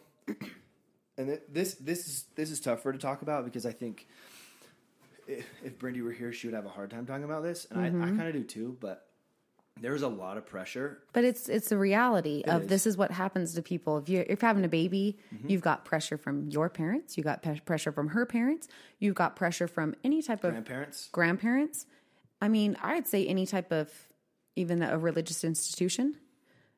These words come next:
Speaker 1: And
Speaker 2: Um,
Speaker 1: that was a huge part of it.
Speaker 2: friends,
Speaker 1: Friends.
Speaker 2: friends are like,
Speaker 1: Everything.
Speaker 2: "What are you doing?" You know, I mean, there is a lot of pressures.
Speaker 1: It was,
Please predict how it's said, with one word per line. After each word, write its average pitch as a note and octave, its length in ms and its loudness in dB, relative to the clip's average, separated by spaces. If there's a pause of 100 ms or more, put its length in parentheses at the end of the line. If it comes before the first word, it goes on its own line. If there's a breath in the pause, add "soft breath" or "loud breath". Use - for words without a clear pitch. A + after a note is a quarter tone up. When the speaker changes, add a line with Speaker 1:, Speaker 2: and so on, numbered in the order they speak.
(220 soft breath)
Speaker 1:
And E3 80 2 (140)
Speaker 2:
Um, C3+ 40 0
Speaker 1:
that B2+ 120 0
was G#2+ 100 -8
a - 20 -8
huge G#2 120 -10
part F3+ 120 6
of F3+ 60 6
it. F#3+ 40 4 (220)
Speaker 2:
friends, - 280 -2 (100)
Speaker 1:
Friends. G3+ 160 -6
Speaker 2:
friends G#3+ 320 6
are G3 80 6
like, E3 40 2 (120)
Speaker 1:
Everything. - 80 0
Speaker 2:
"What F#3 100 2
are - 40 2
you G3 100 6
doing?" E3 520 0
You F3+ 80 4
know, F3 380 2
I F#3 80 4
mean, E3+ 160 2
there C#4 160 4
is A#3+ 100 2
a E3 60 2
lot - 560 -6
of F3+ 140 -2
pressures. - 560 -2
Speaker 1:
It - 40 -4
was, - 180 -8